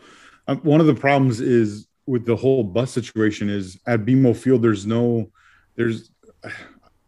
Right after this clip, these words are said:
I don't think there's a way, like, I've been there. I know where the bus goes. I know where everything is at the back there of the stadium. I don't know that there's a way without them quartering off a bigger section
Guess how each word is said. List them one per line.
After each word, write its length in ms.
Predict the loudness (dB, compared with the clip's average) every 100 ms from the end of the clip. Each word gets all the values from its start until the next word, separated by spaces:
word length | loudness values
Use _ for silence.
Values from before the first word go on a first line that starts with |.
| _ _ _ _ _ _ _ _ _ -2
I 100 | 2
don't 260 | 4 4
think 200 | 2 0
there's 200 | 4 2
a 60 | 4
way, 520 | 2 2 2 0 -4 -12 _ _ _ _
like, 120 | 0
I've 140 | 0 4
been 160 | 4
there. 200 | 4 2
I 80 | -2
know 120 | 2
where 100 | 4
the 80 | 2
bus 220 | 0 -4
goes. 280 | -4 -2 -2
I 80 | -4
know 140 | -4
where 160 | -2 0
everything 320 | 0 -2 -6
is 160 | -8 -8
at 60 |
the 60 | -8
back 300 | -4 -4 -2
there 300 | 0 0 -2 _ _ _
of 60 | -10
the 60 |
stadium. 440 | -4 2 4 4 2
I 80 | 2
don't 140 | 4
know 160 | 6 4
that 160 | 2 2
there's 200 | 2 2
a 60 |
way 540 | 0 2 2 2 0 -8 _ _ -10
without 300 | -6 -4 0
them 160 | 0
quartering 500 | 0 0 0 2 0
off 220 | -2 -4 -8
a 40 |
bigger 320 | -4 -2 -2
section 600 | -2 -4 -6 -6 -6 -6